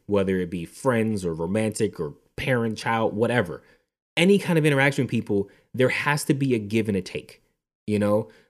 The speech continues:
Like, for me as an actor, if me and you are acting in this scene together, I'm gonna get the best out of, uh, out of me by giving you the best I got.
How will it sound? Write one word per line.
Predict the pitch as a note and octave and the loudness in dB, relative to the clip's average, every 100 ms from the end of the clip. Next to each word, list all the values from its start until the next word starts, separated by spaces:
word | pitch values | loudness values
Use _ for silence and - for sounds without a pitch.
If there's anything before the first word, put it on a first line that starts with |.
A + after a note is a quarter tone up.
| - | 0
Like, | A2+ - | 0 0
for | - C3 | 4 6
me | C3 E3 G#3+ C#3 A2 - B2 | 6 6 6 4 0 -6 0
as | A#2+ | 2
an | A#2 | 2
actor, | A2 G#2+ G2+ | 2 0 0
if | C3+ | 2
me | F3 | 2
and | E3+ | 4
you | E3 C#3+ | 6 6
are | |
acting | C#3 D3+ D3 | 4 2 2
in | C#3 | 2
this | C#3 | 0
scene | C#3 C#3+ | 0 0
together, | C#3 C#3+ D3 E3 E3+ _ _ _ _ | 2 4 4 2 -2 _ _ _ _
I'm | C3+ F#3 | 4 6
gonna | A3+ G3 | 8 8
get | E3 D#3 | 6 4
the | A#2+ | 2
best | A#2+ C3 C#3+ C3+ | 2 2 0 -2
out | B2+ C3 | 0 2
of, | B2+ - | 2 0
uh, | B2+ - | -2 0
out | B2+ B2+ | 2 2
of | A2+ | 2
me | A#2+ C3 F3 A3+ _ _ _ _ _ A2 | 2 4 2 -2 _ _ _ _ _ -4
by | B2+ B2 | 2 2
giving | A#2 A#2 E3+ E3 D#3+ C#3 | 0 6 6 8 4 4
you | A#2+ D3 E3 A2+ | 2 4 6 6
the | G#2+ | 4
best | A2+ G2+ F#2 | 2 2 -4
I | E2 | -8
got. | D2+ | -10